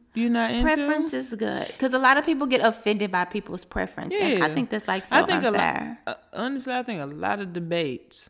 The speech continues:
Speaker 1: are coming down to preference when it comes to a lot of shit. But that's another stop topic. But yeah.
Speaker 2: Yeah. So, Court.
Speaker 1: Yeah.
Speaker 2: When would you say you first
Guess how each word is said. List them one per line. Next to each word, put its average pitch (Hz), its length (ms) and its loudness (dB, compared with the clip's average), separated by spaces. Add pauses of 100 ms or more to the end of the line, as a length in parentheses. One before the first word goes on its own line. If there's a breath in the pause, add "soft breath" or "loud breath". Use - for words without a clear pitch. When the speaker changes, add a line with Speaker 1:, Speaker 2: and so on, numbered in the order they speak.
(120)
Speaker 1:
are 143 120 -6
coming 151 340 -4
down 131 260 -4
to 107 60 -12
preference - 600 -12
when 135 160 -8
it 143 120 -14
comes - 240 -12
to - 140 -18
a - 20 -16
lot - 300 -12
of 156 80 -14
shit. - 280 -12 (120)
But 160 140 -6
that's 190 220 -6
another 147 260 -8
stop - 380 -12
topic. - 480 -8
But 131 320 -8
yeah. - 260 -6 (220)
Speaker 2:
Yeah. 202 420 -2 (500 loud breath)
So, 285 380 -2
Court. 220 500 -4 (200)
Speaker 1:
Yeah. - 240 -8 (1120)
Speaker 2:
When 262 300 4
would 359 140 0
you 285 140 2
say 226 340 2
you 208 200 -2
first 196 1300 -2